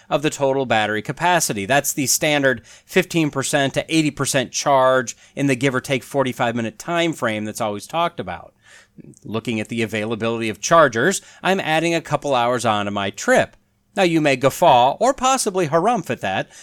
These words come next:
but that's a lot to me. That's about fifteen percent addition of time to my trip, time that I don't need to spend. It's only being spent because we, and huge air quotes around that,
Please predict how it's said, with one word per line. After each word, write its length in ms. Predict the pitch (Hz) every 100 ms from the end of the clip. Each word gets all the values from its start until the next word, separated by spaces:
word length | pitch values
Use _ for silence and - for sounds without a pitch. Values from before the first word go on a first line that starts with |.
| - -
but 120 | 220
that's 220 | 254 247
a 40 |
lot 260 | 240 262 254
to 80 | 143
me. 260 | 95 - _
That's 160 | 196 -
about 260 | 247 214 -
fifteen 300 | 226 220 220
percent 400 | 180 - 196 -
addition 400 | 156 180 - 170
of 140 | 135
time 520 | - 240 190 127 156 - _ _
to 140 | - 139
my 160 | 104
trip, 420 | 107 - 285 - - _ _ _ _
time 280 | 165 143 127
that 120 | 123
I 80 | 117
don't 280 | 117 117 -
need 340 | 208 311 311
to 120 | 190 151
spend. 500 | - 107 85 - - _ _
It's 160 | 175 175
only 280 | 202 214 190
being 240 | 156 139
spent 340 | 131 - 262 175
because 440 | 151 165 143 110
we, 400 | 170 254 175 202
and 220 | 110 92 -
huge 340 | - 135 113 95
air 220 | 110 95
quotes 340 | 101 90 -
around 280 | 92 90 87
that, 300 | 165 143